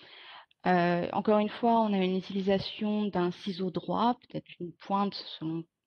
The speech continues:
évidemment l'angle d'utilisation. Euh, cette fois, on a un, le ciseau légèrement plus, plus large que, euh, pour la sculpture précédente, vu qu'on est à onze virgule cinq millimètres. Donc là, les, les marques sont assez, euh,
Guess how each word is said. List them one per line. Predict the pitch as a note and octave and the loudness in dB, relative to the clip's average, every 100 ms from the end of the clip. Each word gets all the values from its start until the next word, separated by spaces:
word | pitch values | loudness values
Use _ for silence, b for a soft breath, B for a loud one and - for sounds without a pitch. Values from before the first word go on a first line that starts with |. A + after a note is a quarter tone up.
| _ | _
évidemment | E3 E3 E3 | -6 -2 0
l'angle | E3+ F3+ F3+ D#3+ D#3 | 0 0 -2 -4 -8
d'utilisation. | - - - D#3+ D#3+ D#3+ - C4+ - B B B B B B - | -10 -20 -8 -2 -2 -2 0 0 0 B B B B B B -4
Euh, | F#3+ F#3 F#3 F#3 F#3 | 2 4 4 2 0
cette | - G#3+ | 0 -2
fois, | - A#3 A#3 | 0 2 2
on | G3+ | 4
a | |
un, | F#3 F3+ F3+ F#3 F#3 F#3+ _ _ _ _ _ - | 4 2 0 -2 -6 -8 _ _ _ _ _ -6
le | F#3 | -6
ciseau | - - A3+ B3 B3 | -6 0 4 6 6
légèrement | A3+ A3 A3+ B3+ C4+ C4+ B3+ B3+ B3+ | 6 2 4 4 4 4 4 2 0
plus, | - - A3 A3 A3 A3 | -4 -8 -4 -2 -2 -4
plus | - A3 | -4 2
large | A3+ A#3 A#3 - - | 4 4 2 0 -2
que, | - | -2
euh, | G#3 G#3+ G3+ F3 - | 0 2 0 -2 -4
pour | F#3 | -4
la | F3+ | -4
sculpture | - F#3 - F3 | -6 -14 -10 -8
précédente, | - - F3 A#3 C4+ | -8 -8 -2 4 4
vu | G#3 | 2
qu'on | - F3+ F#3 | -6 -2 0
est | |
à | F#3 F3+ - | 2 0 -2
onze | G3 F#3+ | -4 -4
virgule | F#3 F#3+ | -4 -6
cinq | - G3 F#3 | -6 -10 -8
millimètres. | F#3 F3+ F#3+ G3 - E3+ E3+ B B B B B B B _ _ _ | -6 -2 -2 -2 -4 -6 -6 B B B B B B B _ _ _
Donc | - D#3+ | -8 -2
là, | E3 F3 | 0 0
les, | E3 - - - | 0 -2 -4 -6
les | F3 E3+ - | -8 -8 -8
marques | F3 F3+ - | -2 -2 -4
sont | E3+ D#3+ | -14 -8
assez, | F3+ - F#3 F3+ E3+ D3+ | -8 -8 -6 -4 -4 -4
euh, | E3+ | -6